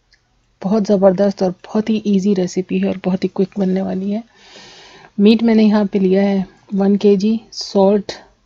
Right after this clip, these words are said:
one teaspoon, red chili powder one teaspoon, turmeric, हल्दी हाफ टी स्पून। इन सबको हमने मिलाकर इसको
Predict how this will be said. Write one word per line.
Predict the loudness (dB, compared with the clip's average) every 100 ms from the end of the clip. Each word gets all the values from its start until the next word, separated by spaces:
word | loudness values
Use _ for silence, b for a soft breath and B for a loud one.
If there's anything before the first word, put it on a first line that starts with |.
| _ _ -6
one | 0 2
teaspoon, | 2 -2 -2 -4 -2 0 2
red | 0 0
chili | -2 -2
powder | -2 -2 -2 -4
one | -2 -2
teaspoon, | -2 -4 -4 -6 -4 -4 -6 b b b b b b b 2
turmeric, | 4 4 4 0 -2 -2
हल्दी | 0 2 2
हाफ | 0 -2 -2 0
टी | 0 0
स्पून। | -2 -4 -2 -2 -6 -6
इन | -6
सबको | -4 -6 -2 0
हमने | 0 2 2
मिलाकर | 2 0 -2 -4 -4 -4 -8 _ _ _ _ _ _ _ _ _ _ _ _ _ _ _ _ _ _ _
इसको | -10 -8 -2 -2 -2